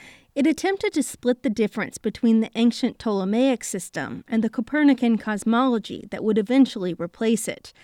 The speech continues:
McGaugh says he worries these kinds of efforts are in that vein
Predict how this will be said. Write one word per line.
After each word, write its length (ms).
McGaugh 380
says 240
he 120
worries 540
these 260
kinds 340
of 80
efforts 560
are 100
in 220
that 260
vein 520